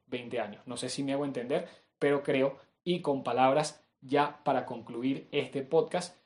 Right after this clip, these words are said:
creo que no solamente Bitcoin representa activo refugio, eh, algo que pueda guardar tu capital en el tiempo y tu poder de compra, sino que para mí ahora mismo representa un activo que de inversión termina dando unos excelentes retornos, por lo que te comenté anteriormente,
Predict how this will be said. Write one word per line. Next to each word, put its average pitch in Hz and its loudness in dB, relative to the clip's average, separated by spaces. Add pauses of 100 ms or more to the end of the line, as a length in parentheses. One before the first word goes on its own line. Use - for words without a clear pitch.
(160)
creo 131 0
que 151 -2
no 131 -2
solamente 160 0
Bitcoin 147 -4
representa 117 -6
activo 160 -2
refugio, - -6 (840)
eh, 117 -6
algo 127 -2
que - -4
pueda 127 2
guardar 120 -2
tu 135 -8
capital 117 -4
en 135 -2
el 113 -6
tiempo 151 -2
y 143 -4
tu 131 -8
poder 113 -4
de 120 -6
compra, 110 -8
sino 117 -10
que 143 -4
para 127 0
mí 147 -2
ahora 180 2
mismo 151 -6 (280)
representa 120 -6
un 139 -2
activo 156 -2
que 120 -8
de 123 -4
inversión 131 0 (380)
termina 127 -2
dando 147 0
unos 143 -4
excelentes 147 -4
retornos, 180 -4 (100)
por 190 2
lo 156 2
que 139 -2
te 135 -6
comenté 123 -8
anteriormente, 139 -4